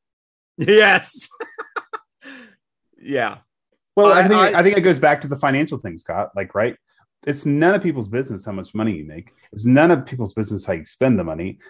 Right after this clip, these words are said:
Speaker 2: It's none of people's business, uh, you know,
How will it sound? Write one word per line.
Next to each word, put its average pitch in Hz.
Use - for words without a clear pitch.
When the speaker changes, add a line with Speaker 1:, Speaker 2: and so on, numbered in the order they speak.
Speaker 2:
It's 107
none 151
of 165
people's 123
business, 98
uh, 85
you 107
know, 87